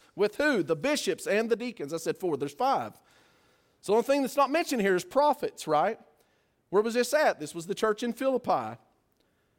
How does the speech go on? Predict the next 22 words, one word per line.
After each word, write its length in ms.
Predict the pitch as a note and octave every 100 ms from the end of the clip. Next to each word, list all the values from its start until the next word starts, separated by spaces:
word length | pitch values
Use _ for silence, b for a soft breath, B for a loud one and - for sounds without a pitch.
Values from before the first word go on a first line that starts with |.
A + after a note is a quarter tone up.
| _
And 160 | G#3 A3
notice 340 | C4+ F4 D#4
that 160 | B3+ -
Paul 260 | C4 C#4 C#4
and 140 | B3+
Timothy 420 | C4 C4+ B3 A3
called 320 | - A3+ G#3+
he, 560 | G3 C4 C#4 D4 D4 - _ _
uh, 220 | - F3 - _ -
uh, 160 | F3 -
Paul 440 | - C#4 B3 A3
called 300 | - G3+ F#3
he 460 | F3+ A#3+ B3 A#3+ -
and 320 | F3+ E3 E3 _ _ _ _ -
Timothy, 640 | - C#4+ G3 - C#3 G3+
himself 400 | D3+ D3 G3+ G3
and 100 | D3
Timothy, 440 | D3+ C#3 C3+ C3+ - b b b
bondservants 960 | B2 G3 A3 F#3 - D3+ C#3 C#3+ - -
of 160 | C3+ A#2+
Jesus 340 | C#3 B2 A#2
Christ. 400 | - A#2+ A2